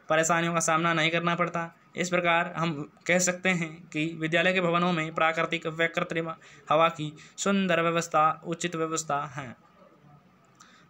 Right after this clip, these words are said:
तो अगला देखिए, महत्वपूर्ण है इसी में अपनी डायरी को इंपॉर्टेंट बनाने के लिए, सुंदर बनाने के लिए, कि क्या विद्यालय में बिजली और पेयजल की व्यवस्था है।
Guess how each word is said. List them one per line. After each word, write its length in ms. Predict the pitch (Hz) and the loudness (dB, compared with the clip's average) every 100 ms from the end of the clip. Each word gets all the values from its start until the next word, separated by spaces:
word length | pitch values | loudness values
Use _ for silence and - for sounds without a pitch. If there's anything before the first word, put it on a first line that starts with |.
| - | -8
तो 60 | 147 | -2
अगला 300 | 185 208 190 | 2 4 4
देखिए, 340 | 202 196 190 | 4 4 2
महत्वपूर्ण 480 | 185 190 202 196 196 | 2 0 0 0 2
है 400 | 185 175 180 - _ _ _ _ _ _ _ | 2 0 -4 -12 _ _ _ _ _ _ _
इसी 260 | 156 151 190 | -6 0 2
में 140 | 175 | 2
अपनी 260 | 170 165 170 | 0 0 0
डायरी 300 | 175 175 185 | 4 4 4
को 280 | 185 180 170 | 2 2 2
इंपॉर्टेंट 600 | 175 165 170 180 170 170 | 0 2 2 4 2 2
बनाने 340 | 170 170 175 | 2 2 2
के 80 | 175 | 0
लिए, 180 | 170 160 | 0 0
सुंदर 360 | 160 175 170 | 0 0 2
बनाने 340 | 160 156 156 170 | 2 2 2 0
के 140 | 170 | -2
लिए, 300 | 160 147 156 - - - - | -6 -6 -10 -14 -20 -20 -10
कि 80 | 190 | -6
क्या 200 | 190 214 | 2 2
विद्यालय 360 | 214 202 208 | 4 4 4
में 140 | 220 214 | 4 2
बिजली 300 | 208 202 220 | 2 2 4
और 140 | 208 | 4
पेयजल 340 | 202 190 202 202 | 4 4 4 2
की 140 | 202 | 0
व्यवस्था 400 | 196 185 185 190 | 0 -2 0 0
है। 280 | 160 165 | 0 -4